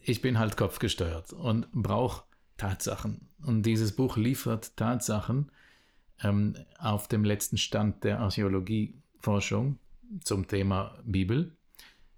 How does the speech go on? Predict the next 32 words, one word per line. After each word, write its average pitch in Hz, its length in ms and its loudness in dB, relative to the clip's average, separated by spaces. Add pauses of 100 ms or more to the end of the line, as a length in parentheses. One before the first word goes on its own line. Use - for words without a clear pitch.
(120)
Ähm, 98 380 2 (260)
da 104 200 0
hast 104 320 0
du 110 380 -2 (540)
eigentlich 101 560 0
in 101 120 2
dieser 101 460 0
jungen, 110 1160 -2
jüngsten 117 540 -2
Wissenschaft, 107 640 -4
die, 101 200 -6
die 110 240 -2
Archäologie 101 420 0
gibt's 104 220 -2
keine 113 280 0
zweihundert 95 500 0
Jahre, 104 340 -2
die 107 100 -6
ist 104 120 -8
jung. 120 240 -2 (640)
In 107 140 2
dieser 104 260 2
Wissenschaft 113 580 0
hat 101 180 0
sich 90 220 -2
so 135 240 -2
viel 107 360 0
getan, 90 480 -4
besonders 104 460 -4
in 104 140 -10
diesem 101 320 -6
Land, 117 320 -4